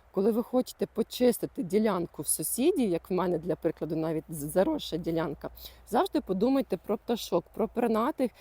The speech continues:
які там живуть, роблять собі гнізда, домівки. Якщо ви їх виріжете, заберете, де ж вони будуть тоді жити? Завжди,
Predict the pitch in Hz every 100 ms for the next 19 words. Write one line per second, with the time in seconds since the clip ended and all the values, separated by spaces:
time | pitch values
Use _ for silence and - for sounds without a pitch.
0 | - - 185 214 - 180 170 185 277 220
1 | 220 226 - - - - 202 254 190 190
2 | - 156 202 156 220 254 240 202 196 233
3 | 269 _ _ _ - - _ - - 190
4 | 247 294 269 208 190 - 262 339 - -
5 | - - - 262 247 196 180 - 180 262
6 | 294 214 190 - 160 156 185 170 220 262
7 | 220 - 196 277 - - 196 185 185 185
8 | - 160 175 175 180 170 - 135 _ _
9 | _ _ - - _ 165 247 269 175 165